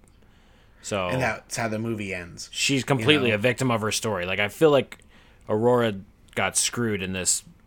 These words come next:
Speaker 1: ordeal.
Speaker 2: To be fair,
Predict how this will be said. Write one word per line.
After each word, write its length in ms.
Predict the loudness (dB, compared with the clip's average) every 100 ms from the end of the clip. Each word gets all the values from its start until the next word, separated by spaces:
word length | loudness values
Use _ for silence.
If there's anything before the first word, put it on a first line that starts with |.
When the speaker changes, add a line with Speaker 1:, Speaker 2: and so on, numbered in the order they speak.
| -8
Speaker 1:
ordeal. 480 | -6 -4 -6 -6 -8 -18 _ _ _ _ _ _ _ _ _ _ _ _ _ _ _ _ _ _ _ _ _ _ _ _ _ _ _ -8
Speaker 2:
To 120 | 2 4
be 140 | 4
fair, 220 | 4 2